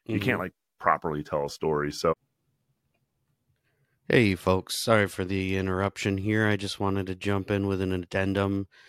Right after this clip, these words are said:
Speaker 2: Uh, in this next segment here, I keep calling the movie Point Break, Point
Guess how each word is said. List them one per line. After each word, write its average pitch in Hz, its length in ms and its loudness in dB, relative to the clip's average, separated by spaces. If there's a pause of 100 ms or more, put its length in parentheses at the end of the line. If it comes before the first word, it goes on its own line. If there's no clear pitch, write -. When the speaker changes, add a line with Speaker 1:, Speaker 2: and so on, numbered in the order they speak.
(180)
Speaker 2:
Uh, 92 140 0
in 95 80 -2
this 98 200 -4
next 101 380 0
segment 98 460 -2
here, 101 580 -2
I 95 160 0
keep - 260 -8
calling 101 320 0
the 95 60 2
movie 92 320 -2
Point - 400 0
Break, 90 480 -2 (360)
Point 92 320 0